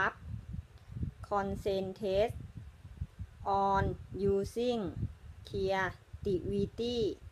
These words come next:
and imagination. Buster election between, between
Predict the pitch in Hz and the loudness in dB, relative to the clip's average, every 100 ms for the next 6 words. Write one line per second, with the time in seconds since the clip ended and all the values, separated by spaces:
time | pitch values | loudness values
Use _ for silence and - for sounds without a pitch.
0 | - 175 170 160 156 - - - - - | -2 0 2 0 -4 -10 -6 0 0 0
1 | - - 180 190 190 185 190 - 185 175 | -6 0 2 2 2 0 -2 -2 0 0
2 | - - - - - 185 190 185 180 254 | 0 -8 -20 -18 -8 -2 0 0 -2 0
3 | 254 247 180 - - - - - - - | 2 2 0 -6 -12 -14 -12 -14 -16 -20
4 | - - - - - - - - - - | -20 -18 -18 -18 -16 -16 -14 -18 -18 -18
5 | - - - - - - - - 190 233 | -18 -12 -8 -8 -10 -14 -8 0 2 0
6 | - 233 262 269 202 - - - 208 196 | 0 4 8 8 6 2 -10 -2 0 2
7 | 190 190 - - 190 208 220 - 262 254 | 2 0 -4 -6 2 4 4 0 2 2
8 | 254 165 - - - - - - - - | 2 -2 -6 -18 -16 -12 -12 -14 -16 -4
9 | 190 208 208 208 202 214 214 202 175 - | 0 0 2 2 4 4 4 2 0 -8
10 | - - - - - 196 226 226 269 220 | -18 -12 -12 -12 -6 0 2 4 4 6
11 | 220 269 | 6 4